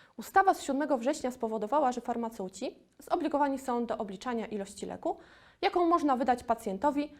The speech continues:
jeśli pierwsza realizacja e-recepty nastąpiła później niż trzydzieści dni od daty wystawienia lub daty realizacji od. E-recepta jest z-, realizowana wtedy z wyłączeniem dni stosowania, które upłynęły od tej daty,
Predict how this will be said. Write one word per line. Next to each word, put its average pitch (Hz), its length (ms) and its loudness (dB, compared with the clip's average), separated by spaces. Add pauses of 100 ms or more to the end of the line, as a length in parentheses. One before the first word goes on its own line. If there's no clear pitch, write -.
(240)
jeśli 277 220 -2
pierwsza 330 360 2
realizacja 226 540 2
e-recepty 285 460 0
nastąpiła 208 540 -2
później 320 380 0
niż 240 220 -4
trzydzieści 240 480 -6
dni 262 260 -6
od 208 160 -6
daty 208 260 0
wystawienia 254 560 -4 (140)
lub 214 140 -8
daty 226 260 0
realizacji 185 580 -8
od. - 220 -8 (1200)
E-recepta 302 580 4
jest 311 300 -2
z-, 226 200 -6
realizowana 220 720 4
wtedy 247 340 0
z 294 100 0
wyłączeniem 285 580 2
dni 220 220 -4
stosowania, 185 560 -6
które 339 360 0
upłynęły 330 480 -2 (240)
od 330 220 -2
tej 349 160 2
daty, 349 240 4